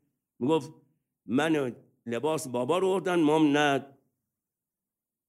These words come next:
معطل کردیم، عبا رو کول اندازیم، مثل من بی سواد، بی تقوا، عمامم رو کلمون گذاشتیم و رفتیم جلو وایستادیم.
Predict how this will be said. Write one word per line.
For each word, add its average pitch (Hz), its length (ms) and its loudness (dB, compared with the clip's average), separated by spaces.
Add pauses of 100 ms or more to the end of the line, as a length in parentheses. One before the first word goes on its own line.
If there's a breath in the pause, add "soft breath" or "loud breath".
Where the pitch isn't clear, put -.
(120)
معطل 127 500 -6
کردیم، 175 440 0
عبا 131 300 -2
رو 127 140 -6
کول 175 280 -8
اندازیم، 165 400 -4
مثل 143 260 0
من 131 220 -2
بی 123 140 -6
سواد، 127 400 -4
بی 123 120 -6
تقوا، 131 440 -2
عمامم 127 500 0
رو 127 60 -4
کلمون 151 540 -2
گذاشتیم 196 480 -2
و - 20 8
رفتیم 170 280 4
جلو 165 240 4
وایستادیم. 120 540 -2